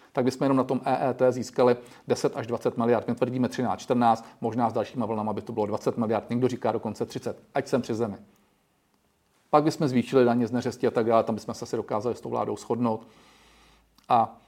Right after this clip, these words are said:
a, e, samozřejmě bychom šetřili na těch úřadech. To znamená, e, toto číslo bychom byli schopni vyskládat, ale bylo by to, e,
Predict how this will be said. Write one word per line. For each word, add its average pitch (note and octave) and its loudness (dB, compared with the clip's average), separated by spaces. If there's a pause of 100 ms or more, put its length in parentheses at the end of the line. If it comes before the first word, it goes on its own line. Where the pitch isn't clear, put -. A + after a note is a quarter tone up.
(160)
a, A#2 -2 (360)
e, G#2+ -6
samozřejmě A#2 -6
bychom G#2+ -8
šetřili - -10
na G#2 -10
těch - -12
úřadech. A2 -4
To A#2 -4
znamená, A#2+ 2 (160)
e, C3 2 (920)
toto E3 4
číslo C3+ -4
bychom B2 -2
byli A#2+ 2
schopni A#2+ -8
vyskládat, A2 0
ale A2 0
bylo A2+ 0
by A2 -2
to, A2+ -2 (360)
e, A#2 -8